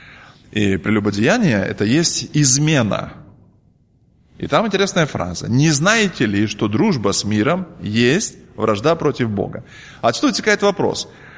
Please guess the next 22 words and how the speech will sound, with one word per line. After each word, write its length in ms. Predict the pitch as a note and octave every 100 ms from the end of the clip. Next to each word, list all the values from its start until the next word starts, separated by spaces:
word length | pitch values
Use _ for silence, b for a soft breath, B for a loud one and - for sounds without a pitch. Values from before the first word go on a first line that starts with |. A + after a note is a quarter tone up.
| B
Любая 420 | A#2 C3+ G3 C4
форма, 440 | C4 G3 C3 G#2 G2+
любая 400 | A2 C3+ F3 G#3
степень 440 | - A#2 F#2+ G2+
любого 520 | G2+ A2+ A2 E3+ G3+
вопроса, 540 | G#3 A3+ D#3+ A2+ F2+ F2+
любого 400 | G2+ A2+ F#3 G3
вида 260 | G3+ F#3
греха, 500 | F#3+ G#3 - - -
в 100 | -
котором 400 | - A2+ F#3+ G3+
человек 480 | - G3+ G3+ D3 A2+
дружит 320 | C#3+ D#3 A2+
с 100 | -
миром, 360 | D#3+ A3+ G3+ - B B B B
это 220 | - G#2+
прелюбодеяние 1040 | G#2 A#2+ C3+ D3 C#3 F3 G3+ E3+ G2 F2 D#2+ -
в 60 |
духовном 440 | G2+ C#3 A2+ G2 F#2+
плане 460 | A2+ G2+ B2+ E3+ - - - - -
на 180 | A2 G#2+
предмет, 480 | G#2 G2 A2+ C#3